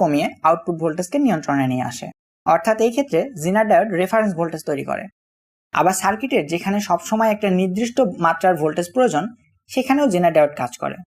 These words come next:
একটা ভোল্টেজ রেগুলেটর হিসাবে। তো আশা করি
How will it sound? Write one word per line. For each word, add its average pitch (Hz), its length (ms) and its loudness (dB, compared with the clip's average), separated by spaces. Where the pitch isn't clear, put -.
একটা 151 280 2
ভোল্টেজ 175 320 0
রেগুলেটর 147 480 0
হিসাবে। - 280 -12
তো 156 60 2
আশা 240 200 -2
করি 185 160 2